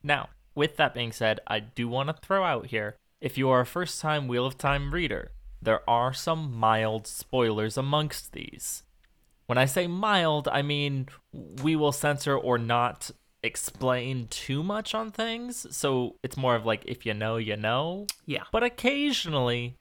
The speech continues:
Speaker 1: it's a little bit there.
Speaker 2: It's true.
Speaker 1: So be forewarned.
Speaker 2: Yep. We'll, we'll try to really jump in with a specific, "Hey, jump ahead ten seconds" kind of thing if one's gonna be too bad.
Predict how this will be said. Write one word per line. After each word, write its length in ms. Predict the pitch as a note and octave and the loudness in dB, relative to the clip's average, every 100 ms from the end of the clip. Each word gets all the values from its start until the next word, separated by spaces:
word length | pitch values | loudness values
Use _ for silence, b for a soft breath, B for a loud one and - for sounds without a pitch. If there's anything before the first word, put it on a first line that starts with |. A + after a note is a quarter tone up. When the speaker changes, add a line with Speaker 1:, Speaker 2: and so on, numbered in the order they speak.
| _ | _
Speaker 1:
it's 220 | C3+ C3+ D3 | -4 0 0
a 60 | |
little 440 | C#3 A#2+ G#2+ G#2+ G#2 | 2 2 4 4 2
bit 420 | G#2+ G2+ G2 - | 2 4 2 0
there. 440 | G#3+ D3 - - - - | 4 4 2 -8 -14 -2
Speaker 2:
It's 200 | D#3+ - | -2 -2
true. 220 | - E3 | -2 -2
Speaker 1:
So 300 | - G3 F#3+ - | 2 0 0 0
be 140 | C3 | 2
forewarned. 720 | B2+ C#3 B2+ A2 - - - - _ _ - | 2 4 4 2 -8 -12 -16 -20 _ _ -8
Speaker 2:
Yep. 160 | C3+ - - | -6 -6 -8
We'll, 280 | F3 D#3 F#3 | 0 6 6
we'll 400 | E3+ F3 E3 F3 | 6 6 6 6
try 340 | - F#3 D#3+ D3 | 0 6 6 6
to 80 | |
really 380 | B2 D#3 D#3+ C#3+ | 2 2 2 2
jump 340 | B2+ C#3+ C#3 D3 | 0 -2 0 0
in 140 | C#3 | 0
with 140 | B2+ | -2
a 80 | B2 | -2
specific, 800 | - - B2 - E3 - B2+ - | -4 -6 -4 0 0 0 -2 0
"Hey, 480 | A#3+ C4+ A#3 G#3+ G#3+ B B B B | 8 8 10 6 2 B B B B
jump 220 | - A#3 | 0 4
ahead 280 | A3 A3+ A3 | 6 6 6
ten 220 | G3+ F#3+ | 6 4
seconds" 400 | D#3 D3+ D#3 D3 | 6 4 4 -4
kind 180 | - C#3+ | -2 -4
of 100 | A#2+ | -2
thing 180 | C3 A#2+ | -2 -4
if 140 | B2 D#3+ | -4 -2
one's 240 | C#3+ C#3 | -2 -2
gonna 160 | C#3 B2 | -4 -4
be 120 | A#2+ | -8
too 180 | - B2+ | -8 -8
bad. 280 | A#2+ G2 | -8 -10